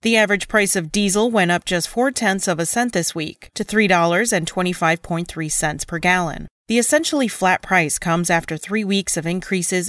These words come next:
including a six point three cent jump last week. The recent prices have been affected by fallout from the Colonial Pipeline cyber attack,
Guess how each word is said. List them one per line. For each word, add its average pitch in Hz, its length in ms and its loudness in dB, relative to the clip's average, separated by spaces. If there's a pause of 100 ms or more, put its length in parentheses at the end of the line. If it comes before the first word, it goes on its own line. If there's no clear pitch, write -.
including 208 480 -2
a 190 60 0
six 294 260 -2
point 214 300 -4
three 175 220 -4
cent 156 280 -2
jump 220 260 0
last 151 320 -2
week. - 320 -12 (140)
The 254 140 4
recent 208 360 2
prices 202 460 2
have 175 180 2
been 165 140 0
affected 160 460 0
by 151 160 2
fallout 202 520 4
from 165 200 -6
the 165 60 -6
Colonial 233 520 2
Pipeline 208 500 0
cyber 196 400 2
attack, - 440 -8